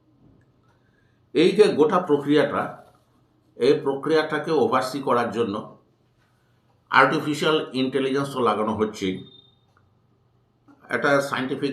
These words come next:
মেথড। কোনো সায়েন্টিফিক মেথডই কিন্তু যাকে বলে অ্যাবসলিউটলি পারফেক্ট নয়,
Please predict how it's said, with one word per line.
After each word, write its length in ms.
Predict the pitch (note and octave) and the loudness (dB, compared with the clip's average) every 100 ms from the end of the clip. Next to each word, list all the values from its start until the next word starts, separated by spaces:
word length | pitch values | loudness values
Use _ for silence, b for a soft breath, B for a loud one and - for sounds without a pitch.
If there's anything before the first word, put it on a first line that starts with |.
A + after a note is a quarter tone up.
| A#2+ | -4
মেথড। 320 | G2+ G#2 - - - _ _ _ _ _ _ _ _ _ _ _ _ _ _ _ _ - | -2 -2 -2 -10 -20 _ _ _ _ _ _ _ _ _ _ _ _ _ _ _ _ -8
কোনো 160 | F#2+ C#3 C3+ | -2 -2 0
সায়েন্টিফিক 460 | C3 D3 D3+ D#3 D3 | -2 -2 -2 -2 -2
মেথডই 340 | C3+ D3 D3+ C#3+ | 0 0 0 0
কিন্তু 260 | D3 C#3+ D3 C#3+ C#3+ C#3+ - _ _ _ _ _ _ _ _ _ _ _ - | -2 2 4 6 4 -2 -16 _ _ _ _ _ _ _ _ _ _ _ -16
যাকে 300 | F#2 A2+ C3 A#2+ | -6 -4 0 2
বলে 200 | A#2+ A#2+ A2+ - - - | 4 2 2 -2 -6 4
অ্যাবসলিউটলি 800 | B2 B2 A2+ - D3+ F3+ - D#3+ - C3+ | 6 6 0 -8 -2 -2 0 -4 0 0
পারফেক্ট 460 | B2+ - C#3 C3+ G#2+ G#2+ | 2 0 -2 -4 -4 0
নয়, 240 | A2 F#2+ | 2 0